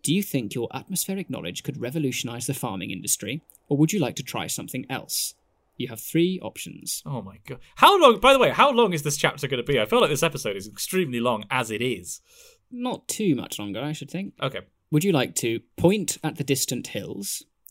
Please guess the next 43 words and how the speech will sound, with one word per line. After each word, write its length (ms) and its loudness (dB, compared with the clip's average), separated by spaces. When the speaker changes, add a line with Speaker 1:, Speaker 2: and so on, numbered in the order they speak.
Speaker 1:
point 440 4
at 120 -12
the 80 -8
well-watered 600 -2
valley, 520 -6
or 160 2
leave 540 2
and 160 -6
walk 200 -4
to 60 -14
the 60 -10
campfire? 500 -12
Speaker 2:
So 380 4
I 440 2
am 340 -2
at 200 0
the 160 0
farm, 640 0
and 420 -4
I 120 -2
can 140 -2
either 300 2
point 460 -4
at, 180 -8
what 140 -4
was 140 -4
it, 120 -4
the 60 0
hills? 340 4
Speaker 1:
The 60 8
distant 280 4
hills. 600 0
Speaker 2:
The 100 0
valley. 500 6
Speaker 1:
The 80 0
well-watered 580 6
valley, 520 0
or 140 -6
go 160 4
back 280 0
to 80 -6
the 80 -10
campfire. 500 -12